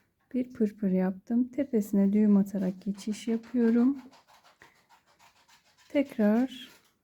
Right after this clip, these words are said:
yuvamın içerisine inip buraya bir kanat yaptım. Şöyle şu boyda. Buraya bir tane pırpır yapıyorum. Pırpırımın boyu kanadımdan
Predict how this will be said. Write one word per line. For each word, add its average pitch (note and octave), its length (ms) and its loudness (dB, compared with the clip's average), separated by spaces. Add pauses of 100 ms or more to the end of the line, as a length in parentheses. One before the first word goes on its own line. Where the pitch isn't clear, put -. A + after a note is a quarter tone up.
(160)
yuvamın G#3 380 4
içerisine G3+ 760 -2
inip A3+ 460 0
buraya A3 260 2
bir C4+ 180 -4
kanat G#3+ 440 0
yaptım. G3 580 -4 (160)
Şöyle F#3+ 540 -2 (340)
şu - 200 -20
boyda. F#3+ 460 -4 (1700)
Buraya C4 340 2
bir C#4+ 200 2
tane A3+ 300 2
pırpır G#3+ 420 -6
yapıyorum. G#3+ 540 0
Pırpırımın A#3+ 720 4
boyu B3+ 260 2
kanadımdan A#3 720 2